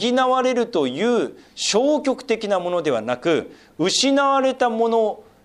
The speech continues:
以上のものが、それを埋め尽くし、有り余るものを神が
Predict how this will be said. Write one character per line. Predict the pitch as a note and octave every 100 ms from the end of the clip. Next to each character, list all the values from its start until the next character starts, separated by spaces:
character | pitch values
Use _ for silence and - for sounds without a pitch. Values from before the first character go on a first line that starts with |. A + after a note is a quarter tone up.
| _ -
以 | D4 E4
上 | E4+ E4+
の | C#4+
も | G3+
の | F#3 C3
が、 | C#3+ B2 D#2 - _ _ _ _ _ _ _ _ _ _
そ | -
れ | A3
を |
埋 | F#3+ F#3
め | C#4+
尽 | D4 -
く | C#4+
し、 | - E3 - -
有 | C#3+
り | A3+ D4
余 | D4 D4 F4 F#4
る |
も | G3+ D3
の | G#2
を | C#3 D#3+ F2 - _ _ -
神 | F#3+ F#3+ D3
が | F#3+ F3+ -